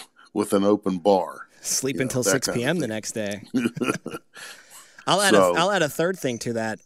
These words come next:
Speaker 2: It might be fun
Speaker 1: Okay.
Speaker 2: watching Aaron Donald rip through that offensive line like tissue paper for sixty minutes of a football game.
Speaker 1: There's that.
Speaker 2: <laughs> Pittsburgh guy,
Speaker 1: You know,
Speaker 2: right?
Speaker 1: I mean, 'cause the, the Rams have never won one either.
Speaker 2: Very true.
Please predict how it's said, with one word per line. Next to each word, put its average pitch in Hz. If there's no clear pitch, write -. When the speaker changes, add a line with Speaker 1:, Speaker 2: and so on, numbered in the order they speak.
Speaker 2:
It 147
might 160
be 190
fun 175
Speaker 1:
Okay. 156
Speaker 2:
watching 147
Aaron 139
Donald 123
rip 123
through 131
that 117
offensive 113
line 113
like 101
tissue 110
paper 92
for 101
sixty 95
minutes 90
of 98
a 87
football 82
game. 82
Speaker 1:
There's 117
that. 131
Speaker 2:
<laughs> -
Pittsburgh 165
guy, 185
Speaker 1:
You 202
know, 202
Speaker 2:
right? -
Speaker 1:
I 104
mean, 107
'cause 113
the, 98
the 98
Rams 127
have 92
never 95
won 92
one 92
either. 107
Speaker 2:
Very 101
true. 147